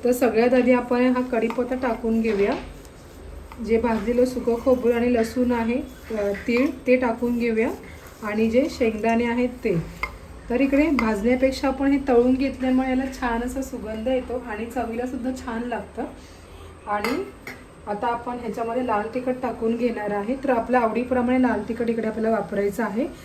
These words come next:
जर जास्त स्पायसी, स्पायसी पाहिजे असेल, तर आपण जास्त टाकू शकतो.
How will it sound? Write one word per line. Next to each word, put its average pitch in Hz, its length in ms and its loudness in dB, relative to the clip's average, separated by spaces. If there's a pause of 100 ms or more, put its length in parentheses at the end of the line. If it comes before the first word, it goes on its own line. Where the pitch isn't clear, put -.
(300)
जर 247 100 6
जास्त 240 360 2
स्पायसी, 269 540 0 (240)
स्पायसी 226 540 0
पाहिजे 247 360 0
असेल, 254 420 0 (540)
तर 240 80 2
आपण 254 260 0
जास्त 233 300 0
टाकू 254 280 -2
शकतो. 233 440 -4